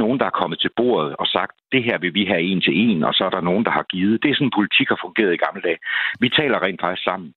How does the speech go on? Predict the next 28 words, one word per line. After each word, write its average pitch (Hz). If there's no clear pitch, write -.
og 107
så -
opstår 85
der 73
ting, 104
enten 117
undervejs, 82
eller 82
nogen 101
kommer 76
med 73
noget 90
til -
bordet. 50
Der 104
er 95
ikke 101
nogen, 104
der 98
er 71
kommet 90
med 80
det 78
her 82
forslag 87
på -
den 76
måde. 120